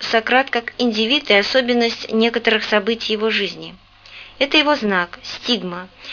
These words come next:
которая препятствует некоторым действиям, за которыми воспоследствовал бы ущерб или вред.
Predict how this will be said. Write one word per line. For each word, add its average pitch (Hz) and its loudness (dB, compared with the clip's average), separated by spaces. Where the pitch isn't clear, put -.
которая 254 6
препятствует 240 2
некоторым 220 2
действиям, 170 -2
за 208 0
которыми 214 2
воспоследствовал 220 0
бы 202 0
ущерб 247 2
или 214 -2
вред. 175 -4